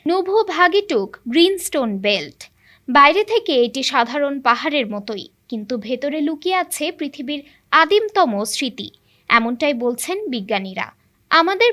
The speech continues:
পৃথিবী জন্ম নিয়েছিল প্রায় চারশো ষাট কোটি বছর আগে। সেই সময় ছিল অগ্নিময়, উত্তপ্ত,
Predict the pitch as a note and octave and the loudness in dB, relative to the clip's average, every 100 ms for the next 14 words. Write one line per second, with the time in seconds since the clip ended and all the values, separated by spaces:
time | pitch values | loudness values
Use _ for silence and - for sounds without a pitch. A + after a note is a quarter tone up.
0 | A#4 F4 - G#4 D4+ G3+ G3+ B3+ B3 C4 | 2 -4 0 -2 0 -6 0 2 2 -2
1 | B3+ A#3 A#3+ D4+ C#4 G4 F4+ A#3+ A3+ - | -4 -4 -4 -2 0 0 2 0 0 -6
2 | - F4 F4 - - B3 - D4 C#4 - | 0 2 2 0 -4 -4 0 -2 -2 -8
3 | B3+ C#4+ A3+ G#3+ - D#4 G#3 F#3+ - - | -6 -6 -4 -4 -2 -4 -4 -8 -14 -20
4 | _ _ _ _ - F#4+ G4+ - G#4+ C#4+ | _ _ _ _ -2 0 2 0 0 0
5 | B3+ F#4 - C#4+ B3 B3 - - C#4+ B3+ | 0 -2 -4 -2 0 -2 -6 -4 -4 -2
6 | E4 F4 A#3+ A3+ F4 - C#4 - B3 B3 | -2 -2 0 -2 -4 -6 -10 -6 -8 -6
7 | - D#4 | 0 0